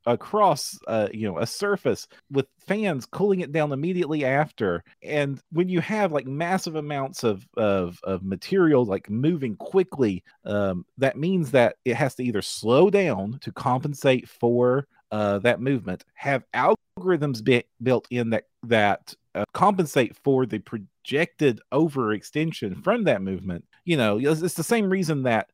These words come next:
you know, freight trains can't stop on a dime. You know, they, they, they have to slow down or they're not, they're gonna miss their target. Uh, so this way, uh, the, the heavy mass of that print bed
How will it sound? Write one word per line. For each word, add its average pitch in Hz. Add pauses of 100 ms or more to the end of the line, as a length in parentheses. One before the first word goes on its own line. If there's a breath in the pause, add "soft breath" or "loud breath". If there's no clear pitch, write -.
(120)
you 131
know, 101
freight 151
trains 120
can't -
stop 120
on 101
a 87
dime. 78
You 104
know, 80
they, 98
they, 107
they 117
have 127
to -
slow 98
down 76
or 104
they're 101
not, 98
they're 117
gonna 98
miss 90
their 80
target. 69 (200)
Uh, 85 (140)
so 123
this 165
way, 113 (260 soft breath)
uh, - (120)
the, 117
the 107
heavy 151
mass 123
of 98
that 95
print 139
bed 87